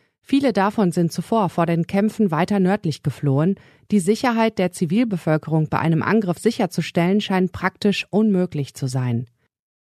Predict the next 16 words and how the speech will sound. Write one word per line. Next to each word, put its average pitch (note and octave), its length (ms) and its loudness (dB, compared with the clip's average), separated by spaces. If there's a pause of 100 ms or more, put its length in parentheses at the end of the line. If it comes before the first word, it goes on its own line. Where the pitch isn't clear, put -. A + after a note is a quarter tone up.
Netanyahu F#3 640 2
geht F3 240 -4
so G#3+ 400 0
mehr F#3+ 320 0
und F#3 180 0
mehr F#3 320 2
auf F3 240 0
Konfrontationskurs F3+ 1300 0
zu - 160 -4
einem F#3 400 2
wichtigsten G#3+ 520 -2
Verbündeten, F#3+ 720 0
den G3 220 0
U G3+ 140 2
S - 180 -6
A. C#3+ 240 -2